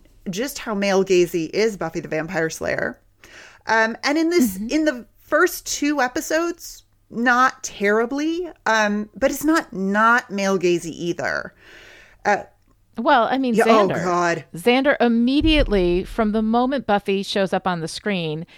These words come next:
Speaker 2: he wants her, he's got a thing for her. And I mean, yes, she's a beautiful girl. But, like, at that point, like, Buffy is so much more than a beautiful girl. There, she's so much more than
Speaker 1: Mm-hmm.
Speaker 2: that. At that point, though, that is the only thing that, that is the only information that Xander has
Speaker 1: Mm-hmm.
Speaker 2: about her,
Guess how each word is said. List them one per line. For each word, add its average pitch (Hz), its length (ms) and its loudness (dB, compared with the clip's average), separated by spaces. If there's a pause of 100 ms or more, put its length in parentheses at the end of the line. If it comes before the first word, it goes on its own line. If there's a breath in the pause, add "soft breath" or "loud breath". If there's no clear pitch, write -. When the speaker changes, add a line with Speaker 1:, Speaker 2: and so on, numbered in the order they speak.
(240 loud breath)
Speaker 2:
he 254 200 -4
wants 202 320 -4
her, 185 220 2
he's 185 180 -2
got 180 160 0
a - 20 -10
thing 165 220 -8
for 185 100 -6
her. 175 80 -4
And 202 120 -2
I 269 40 -2
mean, 320 160 -8
yes, 339 220 -2
she's 240 180 -8
a 226 40 -12
beautiful 233 280 -6
girl. 165 480 -4 (480 soft breath)
But, 240 160 2
like, 226 320 2 (160)
at 240 180 0
that 233 240 -2
point, 226 380 -8
like, 214 180 -2
Buffy 339 260 0
is 190 80 0
so - 300 0
much 202 220 -4
more 175 160 -2
than 170 100 -6
a 165 40 -6
beautiful 156 340 -4
girl. 62 380 -10 (160)
There, 220 140 0
she's 233 240 -4
so - 400 -2
much 196 280 -2
more 165 160 -2
than 185 100 -6
Speaker 1:
Mm-hmm. - 120 -10
Speaker 2:
that. - 60 -16 (220 loud breath)
At 285 240 -2
that 262 180 -2
point, 277 280 -10
though, 311 180 -2
that 233 180 0
is 190 120 -4
the 180 200 -8 (140)
only 294 380 0
thing 240 220 -2
that, 180 160 -4
that 190 140 4
is 175 60 -2
the 170 220 -8
only 269 260 -2
information 202 480 -4
that 147 120 -10
Xander 190 260 -4
has 175 180 -2
Speaker 1:
Mm-hmm. 208 100 -4
Speaker 2:
about 254 160 -8
her, - 220 -16